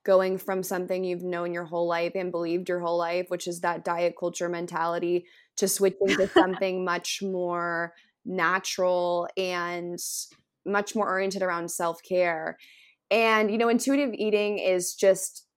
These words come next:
Speaker 1: like, a self-care approach to food that incorporates rational thought, emotion, and satisfaction, and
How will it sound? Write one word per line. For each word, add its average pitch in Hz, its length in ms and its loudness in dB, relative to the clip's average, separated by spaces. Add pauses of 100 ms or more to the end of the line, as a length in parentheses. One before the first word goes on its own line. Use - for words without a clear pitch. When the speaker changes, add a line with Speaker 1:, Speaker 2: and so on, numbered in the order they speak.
(100)
Speaker 1:
like, 185 100 -2
a - 140 -2
self-care 220 760 4
approach 185 480 0
to 190 100 2
food 175 460 4
that 170 140 0
incorporates 175 640 0
rational 226 720 4
thought, 185 440 2
emotion, 220 640 0 (280)
and 185 140 -4
satisfaction, 208 1040 0
and 190 280 -4